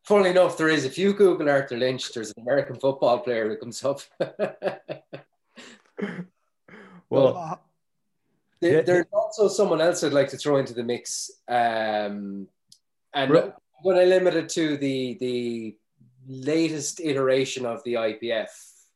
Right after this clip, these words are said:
Speaker 1: generation. Um, is actually Karen Barry. I don't know if you've heard of her, but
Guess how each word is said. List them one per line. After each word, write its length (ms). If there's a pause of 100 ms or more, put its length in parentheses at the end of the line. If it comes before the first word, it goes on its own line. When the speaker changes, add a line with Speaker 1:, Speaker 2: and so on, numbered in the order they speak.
(400)
Speaker 1:
generation. 640 (400)
Um, 300
is 100
actually 300
Karen 420
Barry. 400 (300)
I 60
don't 140
know 120
if 120
you've 160
heard 200
of 100
her, 220 (100)
but 240